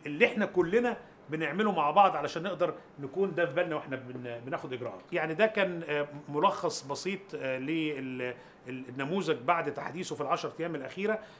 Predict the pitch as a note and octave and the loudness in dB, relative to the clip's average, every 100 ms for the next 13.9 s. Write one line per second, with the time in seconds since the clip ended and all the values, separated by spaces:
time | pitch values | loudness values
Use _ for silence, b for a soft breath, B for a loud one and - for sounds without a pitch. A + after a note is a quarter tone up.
0 | B D#3+ E3+ D#3+ D3+ D3+ C#3 D3 C#3 C3 | B -4 -4 -4 -4 -4 -6 -6 -6 -6
1 | - A#3+ A3+ - D3 C#3+ - A3+ D#3 C#3+ | 0 2 2 -2 -4 -8 -4 -4 -2 -4
2 | F3 F3 D#3 C#3+ B B - C#3+ B2+ C3 | -4 -4 -4 -6 B B -8 -6 -4 -4
3 | B2+ B2+ C3 - D3+ G3 E3+ C#3 B2 A#2+ | -4 -6 -8 -6 -4 -4 -4 -8 -10 -10
4 | A#2+ B2+ C3 E3+ E3+ - E3+ - C#3+ F3 | -10 -8 -4 -2 -2 -4 -8 -6 -2 0
5 | D#3+ - B B C3+ C#3 F3+ F#3 - - | -2 -4 B B -6 2 4 4 -4 -6
6 | G3 G#3 B B B D#3 D3+ D3 C#3+ - | -6 -6 B B B -4 0 0 0 -2
7 | F3+ F#3 B3+ - - D3 C#3 C3 C3+ C#3+ | 0 2 0 -2 -8 -6 -6 -4 -2 0
8 | G3 E3 C3+ C3+ B2 A#2+ - D3+ G3+ - | 0 0 -4 -4 -4 -6 -4 0 0 0
9 | - B B B2+ B2+ F#3+ G#3+ - C#3 - | -16 B B -6 0 6 6 4 -4 -6
10 | A#2 - F#3 F#3+ C#3 B2+ A#2+ A#2+ A#2 B2 | -6 -4 -4 -4 -6 -8 -6 -6 -6 -4
11 | F3+ F#3 E3 C3+ B B A#2+ C3+ C3 - | -2 0 -2 -4 B B -4 -2 -4 -2
12 | F3 F3+ C3+ F3+ G#3 - B - F3+ F#3 | 0 2 2 2 0 -6 B -6 -4 0
13 | D#3+ D#3 - D3 D#3 D#3+ G#3 F#3+ | 0 -2 -4 0 0 2 0 0